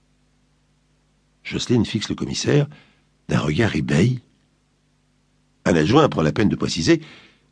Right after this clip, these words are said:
Il nous a dit qu'il voulait vous aider, madame. Ça l'aurait soulagée. Elle ne se serait rendue compte de rien, c'est ce qu'il nous a dit. »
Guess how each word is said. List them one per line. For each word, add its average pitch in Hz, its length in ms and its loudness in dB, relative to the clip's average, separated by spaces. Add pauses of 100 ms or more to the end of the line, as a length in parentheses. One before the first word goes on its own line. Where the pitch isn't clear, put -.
(600)
Il 135 120 4
nous 147 160 4
a 160 60 4
dit 196 160 2
qu'il 139 260 0
voulait 170 240 2
vous 104 320 2
aider, 95 360 4
madame. 71 500 -2 (640)
Ça 147 220 2
l'aurait 151 480 6
soulagée. 139 880 4 (1300)
Elle 107 100 2
ne 151 80 6
se 160 120 4
serait 180 200 4
rendue 175 260 6
compte 190 220 6
de 190 100 6
rien, 208 580 6
c'est 170 120 -2
ce 147 60 -2
qu'il 170 80 2
nous 180 100 6
a 247 60 6
dit. » 180 300 2